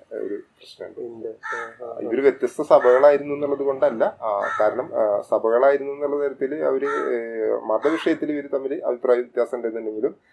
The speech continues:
Speaker 1: ആ, സ-, ആ, ഭാഷയെ സംബന്ധിച്ച് കൂടുതൽ പഠനങ്ങൾ നടത്താനായിട്ട് ബ്രിട്ടീഷ് ഗവൺമെന്റിൽ നിന്നോ അല്ലെങ്കിൽ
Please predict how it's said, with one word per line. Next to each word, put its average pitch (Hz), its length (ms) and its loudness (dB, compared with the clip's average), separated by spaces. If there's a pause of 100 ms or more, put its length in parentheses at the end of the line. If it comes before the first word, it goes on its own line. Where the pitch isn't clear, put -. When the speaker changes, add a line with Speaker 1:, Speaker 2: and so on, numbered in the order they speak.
(240)
Speaker 1:
ആ, 98 460 0 (120)
സ-, - 40 -10
ആ, 101 360 -4
ഭാഷയെ 113 440 4
സംബന്ധിച്ച് 135 440 -2 (480)
കൂടുതൽ 123 260 0
പഠനങ്ങൾ 120 520 0
നടത്താനായിട്ട് 117 640 -2
ബ്രിട്ടീഷ് 120 420 -10
ഗവൺമെന്റിൽ 117 500 -2
നിന്നോ 110 320 -4
അല്ലെങ്കിൽ 110 300 -4